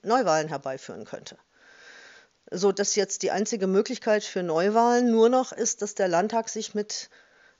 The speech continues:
äh, mindestens sechzig Abgeordneten von den neunzig, die es da gibt, ähm, aktiv auf-, selbst auflöst. Und, ähm,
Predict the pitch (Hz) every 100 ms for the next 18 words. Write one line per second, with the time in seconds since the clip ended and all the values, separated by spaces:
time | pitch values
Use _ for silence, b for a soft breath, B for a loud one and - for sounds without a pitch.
0 | - 196 190 185 240 240 254 - 196 -
1 | - 214 - 190 - 220 - 208 233 220
2 | 226 - 220 214 214 208 220 214 - 202
3 | - 202 208 214 - - b b b b
4 | b - 190 190 214 202 - - - _
5 | - 196 - - 220 - - - _ _
6 | _ _ - 180 214 - 170 190 208 -
7 | 208 220 226 214 214 - - 185 185 -
8 | - 180 180 180